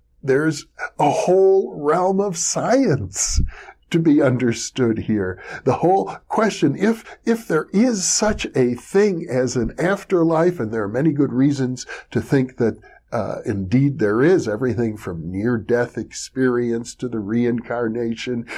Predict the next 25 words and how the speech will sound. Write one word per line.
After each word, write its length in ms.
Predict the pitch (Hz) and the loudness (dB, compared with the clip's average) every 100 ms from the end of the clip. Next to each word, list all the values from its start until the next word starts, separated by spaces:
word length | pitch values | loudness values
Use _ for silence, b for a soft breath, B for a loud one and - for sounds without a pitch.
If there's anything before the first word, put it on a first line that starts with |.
| B | B
research, 800 | - 139 135 - 131 123 120 - | -2 0 0 0 2 2 0 -4
to 100 | 135 | -4
research 720 | 117 127 139 - 131 120 - | 0 0 0 2 0 0 -2
with 440 | 131 120 - 101 - | 0 0 -4 -10 -2
mediums, 880 | 127 156 165 143 127 117 110 110 | 2 4 6 6 6 4 4 2
and 160 | 123 120 | 0 2
to 100 | 127 | 0
research 640 | 127 139 143 - 139 131 | 4 2 2 2 2 2
on 240 | 143 131 135 - | -2 -2 -4 -2
apparitions, 1160 | 143 147 156 147 131 151 147 135 110 107 104 - B B | 0 0 2 2 2 0 2 2 2 -2 -8 -10 B B
to 240 | 139 127 127 - | 2 2 2 0
research 640 | 139 156 165 151 143 139 | 4 4 4 2 2 2
into 260 | 139 139 135 | 0 2 2
the 240 | 117 113 - | 4 2 2
ancient 480 | 143 160 - 139 139 143 | 2 2 2 0 0 -4
mystery 640 | 139 185 196 - 165 143 | 2 2 2 0 2 2
traditions, 800 | 143 139 131 131 - 107 107 104 | 4 2 4 2 0 -2 -2 -2
a, 240 | 117 - | -2 0
a, 240 | 110 110 - B - | 0 -2 -8 B -6
a 120 | 123 | -6
culture 600 | - 160 170 170 143 120 | -2 0 0 0 0 0
in 120 | 131 | -2
which 260 | 131 127 - | -4 -4 -2
people 420 | 156 147 139 120 B B | -2 0 -2 -2 B B
learned 800 | 113 107 135 175 185 156 123 | -4 2 4 4 4 4 2